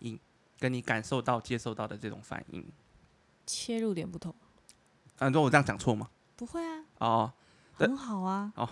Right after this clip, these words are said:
Speaker 2: 哪有对错？
Speaker 1: <laughs>
Speaker 2: 拜托。
Speaker 1: OK，OK，那所以也就是说，你是因为曾经有发生过比较痛苦的事情，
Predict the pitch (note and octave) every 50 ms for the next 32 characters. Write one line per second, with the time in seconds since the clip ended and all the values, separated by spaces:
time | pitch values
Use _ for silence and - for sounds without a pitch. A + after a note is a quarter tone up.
0 | - F#3+ F3+ E3 F3+ C4 A3 E3 G3 G3+ F#3 E3+ - - G3+ D#3+ - - - -
1 | - - G3+ - - - - E3+ F3+ - - - - - - - - - - -
2 | - - - - - - _ _ _ _ _ _ _ _ _ - - - - -
3 | - - - - C#3+ B2+ - C#3 D3+ - C#3+ - _ - - - - C#3+ D#3+ E3
4 | E3+ C#3+ D3 - - - _ - A#3 A#3+ - - - _ - - A3 A3 E3 C3
5 | B2 A#2+ D3 D#3+ D#3+ D#3 - - D#3 D3+ D3+ D#3 D#3 - _ _ _ _ _ _
6 | - C#3 B2 A#2 A2+ - F3+ E3+ - - D#3+ E3 D#3 C#3+ - - - A2+ A2+ A#2
7 | B2 B2+ A2+ G#2 G2 - A2+ A#2 A#2+ B2 A#2 A#2+ A#2 - B2 A#2+ A#2+ A2+ G#2 -
8 | - - _ _ _ - A#2+ A#2+ A#2+ C#3 C3+ A#2 A2 - G#2 - - - - -
9 | - - -